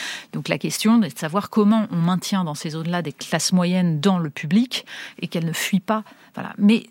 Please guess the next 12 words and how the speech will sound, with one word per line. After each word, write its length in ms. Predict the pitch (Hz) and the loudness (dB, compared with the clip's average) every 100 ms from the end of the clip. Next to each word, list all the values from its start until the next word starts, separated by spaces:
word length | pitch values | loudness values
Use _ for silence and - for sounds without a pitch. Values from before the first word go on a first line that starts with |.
| _ | _
la 200 | 226 220 | 0 0
question 260 | 254 277 320 | 0 -4 2
que 60 | |
je 60 | 220 | 2
me 100 | 202 | 2
posais 480 | - 190 208 269 339 _ | 0 -2 0 -2 -6 _
est, 340 | - 190 185 202 | -4 -4 -2 0
euh, 640 | 185 170 165 160 160 190 240 233 - - | 2 2 0 0 -2 0 -2 -4 -8 -14
est, 300 | 175 - 214 | -12 -4 -2
est 20 | |
celle-ci. 480 | - 208 190 - 165 - - - - - | 2 0 0 0 0 -4 -14 -16 -14 0
Euh, 420 | 190 185 180 185 | 4 6 6 4